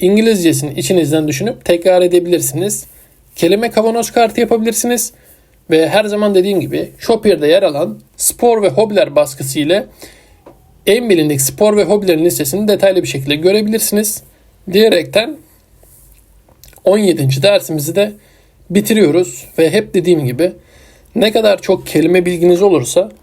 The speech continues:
ilerleyen derslerdeki cümleler arasındaki kurmuş olduğunuz bağlamları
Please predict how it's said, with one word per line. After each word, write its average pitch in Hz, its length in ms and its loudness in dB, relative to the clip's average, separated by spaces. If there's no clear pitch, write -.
ilerleyen 208 540 2
derslerdeki 156 580 0
cümleler 180 460 2
arasındaki 147 640 -2
kurmuş 180 340 0
olduğunuz 135 460 0
bağlamları 175 600 0